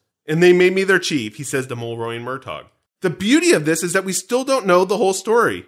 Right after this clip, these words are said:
but part of it is filled in. We at least get the tribe.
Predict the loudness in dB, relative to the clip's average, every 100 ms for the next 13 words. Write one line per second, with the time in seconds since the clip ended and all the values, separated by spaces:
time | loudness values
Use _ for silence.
0 | -12 -12 -6 -4 -2 0 -2 -2 -6 -4
1 | 0 2 0 -4 -6 -6 -8 -12 -20 -18
2 | -8 -8 -8 -16 -14 -14 -14 -12 -6 -4
3 | -2 -4 -4